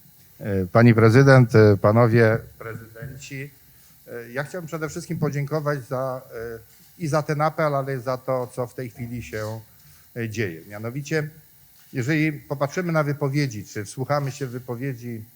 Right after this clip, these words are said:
e, prezydentów, to na pierwszym miejscu bardzo mocno podkreślane jest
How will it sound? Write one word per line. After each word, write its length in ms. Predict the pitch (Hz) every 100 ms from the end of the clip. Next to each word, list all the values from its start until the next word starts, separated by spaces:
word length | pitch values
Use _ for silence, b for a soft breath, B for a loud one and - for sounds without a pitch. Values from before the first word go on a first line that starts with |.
| - 123
e, 200 | 107 104 - _ _ - _
prezydentów, 760 | 113 117 123 120 107 - 123 143 _ B B B - -
to 420 | 123 123 123 - 127
na 280 | 127 127 120
pierwszym 440 | 156 156 131 135
miejscu 680 | 135 135 - - 131 127 135 - _ -
bardzo 380 | 123 131 123
mocno 320 | 117 123 - 113
podkreślane 760 | 113 - 107 104 117 117 113
jest 300 | 104 104 98